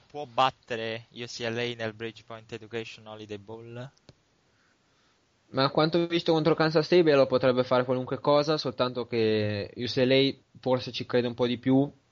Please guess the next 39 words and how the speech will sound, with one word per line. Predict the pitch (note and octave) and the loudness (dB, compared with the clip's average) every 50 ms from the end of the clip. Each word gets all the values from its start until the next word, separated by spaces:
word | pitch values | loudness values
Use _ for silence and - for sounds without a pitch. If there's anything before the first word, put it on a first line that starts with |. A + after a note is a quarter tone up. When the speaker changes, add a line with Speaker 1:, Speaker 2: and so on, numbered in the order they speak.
| _ _ _ - | _ _ _ -4
Speaker 2:
ha | A2+ A#2 | -2 0
in | A#2 A#2+ A#2+ A#2+ | 0 0 0 0
Handley | B2 B2+ C3 C3 B2+ C3 C#3 - | 0 0 2 2 2 2 2 0
un | - C3 B2 A#2 | -4 -8 -8 -4
quarterback | - B2+ B2+ B2+ - B2 A#2+ B2 B2 | 0 0 0 0 -2 -2 -2 -4 -2
che | B2 | -2
deve | A#2 A#2+ A#2+ | -2 -2 0
confermarsi | A#2 B2 A#2 A2 B2 A#2 A#2 A#2+ A#2 - | 0 -2 -4 -4 -4 -4 -2 -4 -4 -2
a | B2 | -4
livello | A2+ A2 A2+ - | -2 -2 -2 0
di | - | 0
pass | A2 G#2+ G#2+ | 0 0 2
game. | G#2+ A2 G#2+ G#2 G#2+ G#2+ - - | 2 2 2 2 0 -2 -2 -2
Io | B2+ C3 C3 | 0 2 2
do | B2+ B2 | 2 2
favoriti | A#2+ - A#2 A2+ A2+ A2+ A2 A2+ | 2 2 2 2 2 0 0 -2
i | A2+ | -2
Bruins, | G#2 G#2+ G#2 G2+ G#2 G2+ G2+ - | -2 0 -2 -2 -4 -4 -6 -6
quindi | - A2+ A2 A2 G#2+ G#2+ G#2+ G#2 - - - - - - - _ | -6 -4 -2 0 0 0 0 -2 -4 -10 -16 -16 -16 -18 -18 _
in, | - A2 A2+ A2+ A#2 A#2 | -6 -4 -2 0 0 2
eh, | A2+ A2+ A2 G#2+ G#2+ G#2+ G#2+ G#2+ | 2 4 4 4 4 4 2 2
saluto | A2 - A#2+ B2+ B2 A#2+ C3 | 2 2 2 2 4 4 4
a | A#2+ B2 B2+ B2 B2 | 4 6 6 4 4
Ride, | C3 C3 B2 C3+ A#2+ G#2 G2+ | 4 4 4 2 0 0 -6
il | A2+ | -12
mio | A2+ A2+ A2 A2 G#2+ G#2+ G#2 G2+ G2+ G2+ G2+ | -10 -10 -8 -6 -6 -4 -4 -4 -4 -6 -4
grande | G#2 G#2+ A2+ A2+ A#2 A2+ A#2 A2+ - | -4 -4 -2 -2 -4 -4 -6 -8 -10
amico, | A2+ A2+ A2 A#2 A2+ | -10 -6 -2 -2 -2
quindi | A2+ A#2+ G#2+ G#2 G#2+ G#2 G#2 G#2 G2+ | -2 -2 -2 0 0 0 0 0 0
dico | G2+ G#2 G#2 G#2 G2+ G2+ G2+ | -2 -2 -2 0 0 0 2
U | G#2 G#2+ G#2+ | 2 0 0
C | G#2+ G#2+ - | 0 0 0
L | G#2 G#2+ G#2+ | 2 6 6
A | G#2 G#2 G2+ G2+ | 6 6 4 4
per | - G2+ | 0 -2
questa | F#2+ - G2+ - G2 | 0 -2 -2 -2 -2
partita. | F#2+ G2 G2 F#2+ - F#2+ F#2 - | -2 0 -2 -2 -4 -8 -10 -10
Speaker 1:
Chiudiamo | - - C#3+ C3+ B2+ C3 D3 D#3 E3 E3+ D#3+ D#3 D#3 D3+ D3+ D3 C#3+ C3+ | -12 -10 -10 -8 -2 2 2 4 4 2 0 -2 -6 -6 -6 -6 -8 -10
con, | - C#3 C3 B2+ C3 | -10 -10 -8 -8 -8